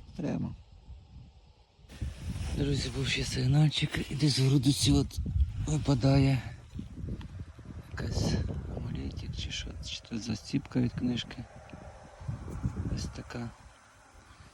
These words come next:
Та не застіпочка від книжечки. Кажуть,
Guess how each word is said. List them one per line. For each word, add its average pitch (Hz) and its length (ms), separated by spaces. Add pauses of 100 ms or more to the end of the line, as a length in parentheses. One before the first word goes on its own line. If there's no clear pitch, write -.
(320)
Та - 60
не - 160
застіпочка - 680
від - 160
книжечки. - 540 (1400)
Кажуть, - 460